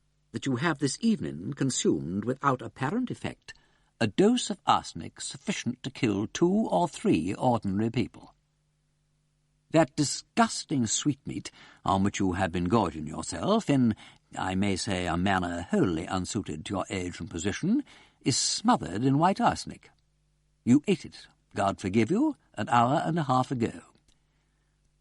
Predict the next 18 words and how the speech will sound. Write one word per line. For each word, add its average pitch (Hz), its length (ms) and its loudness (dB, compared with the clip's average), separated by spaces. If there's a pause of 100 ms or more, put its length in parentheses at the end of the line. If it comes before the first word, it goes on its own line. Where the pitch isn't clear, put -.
If - 140 -8
arsenic 127 600 2
can 107 120 -4
harm 117 300 4
you, 214 380 2
you 139 160 4
should 110 140 -4
have 113 60 -2
been 120 160 2
rolling 160 360 4
about 180 340 4
in 185 100 -2
agonies 131 520 0
for - 100 -16
the 123 80 0
last 156 320 2
hour. 143 400 0 (1200)
You 71 400 -6